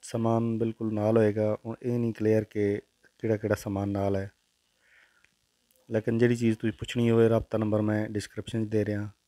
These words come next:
ਤੁਸੀਂ ਮਾਲਕ ਤੋਂ ਮਜ਼ੀਦ ਇਨਫੋਰਮੇਸ਼ਨ ਲੈ ਲੈਣਾ। ਔਰ ਡਿਮਾਂਡ ਦੀ ਗੱਲ ਕਰੀਏ ਤਾਂ ਮਾਲਕ ਨੌ ਅੱਸੀ ਡਿਮਾਂਡ ਕਰ ਰਿਹਾ, ਸ਼ਾਇਦ ਮੌਕੇ 'ਤੇ ਕੁਛ ਕਮੀ ਪੇਸ਼ੀ ਵੀ ਹੋ ਜਾਏ। ਤਾਂ ਜਿਹੜਾ ਕੋਈ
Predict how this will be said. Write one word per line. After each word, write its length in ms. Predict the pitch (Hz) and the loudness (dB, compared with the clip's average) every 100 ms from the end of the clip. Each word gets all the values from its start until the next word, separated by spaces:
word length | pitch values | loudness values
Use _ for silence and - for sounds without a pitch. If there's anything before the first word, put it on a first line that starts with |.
| _ _ _ _ _ | _ _ _ _ _
ਤੁਸੀਂ 240 | _ - 113 | _ -6 -2
ਮਾਲਕ 320 | 107 101 95 | 2 0 -2
ਤੋਂ 120 | 104 | -6
ਮਜ਼ੀਦ 320 | 101 98 101 | -4 -4 -4
ਇਨਫੋਰਮੇਸ਼ਨ 640 | 104 101 101 98 95 98 92 | -6 -8 -8 -6 -8 -10 -10
ਲੈ 120 | 92 | -10
ਲੈਣਾ। 280 | 92 92 95 _ _ _ _ _ _ _ _ _ _ _ _ _ _ _ _ - | -10 -14 -18 _ _ _ _ _ _ _ _ _ _ _ _ _ _ _ _ -2
ਔਰ 80 | 107 | 0
ਡਿਮਾਂਡ 340 | 110 113 120 | 4 6 6
ਦੀ 140 | 123 120 | 4 4
ਗੱਲ 160 | 117 | 4
ਕਰੀਏ 260 | 110 117 117 | 2 0 2
ਤਾਂ 100 | 110 | 2
ਮਾਲਕ 360 | 107 104 - - | 2 2 0 -6
ਨੌ 240 | 110 117 | 0 2
ਅੱਸੀ 400 | 113 - 113 107 - _ _ - | 0 -2 -4 -4 -8 _ _ -12
ਡਿਮਾਂਡ 280 | 117 107 104 | -6 -4 -4
ਕਰ 180 | 101 110 | -2 0
ਰਿਹਾ, 280 | 110 107 107 - _ | 2 2 -2 -12 _
ਸ਼ਾਇਦ 280 | - 113 107 | 0 2 2
ਮੌਕੇ 300 | 107 98 98 | 0 -4 -10
'ਤੇ 80 | 107 | -10
ਕੁਛ 200 | 101 - | -10 -12
ਕਮੀ 280 | 107 101 | -8 -6
ਪੇਸ਼ੀ 280 | 101 101 - | -6 -8 -6
ਵੀ 80 | 110 | -4
ਹੋ 40 | 104 | -4
ਜਾਏ। 200 | 101 95 _ _ _ _ _ _ _ _ _ _ _ _ _ _ _ _ _ _ _ _ _ _ _ _ _ _ _ _ _ _ _ _ | -4 -8 _ _ _ _ _ _ _ _ _ _ _ _ _ _ _ _ _ _ _ _ _ _ _ _ _ _ _ _ _ _ _ _
ਤਾਂ 100 | 113 | -4
ਜਿਹੜਾ 200 | 107 117 | 2 2
ਕੋਈ 220 | 117 120 | 2 -4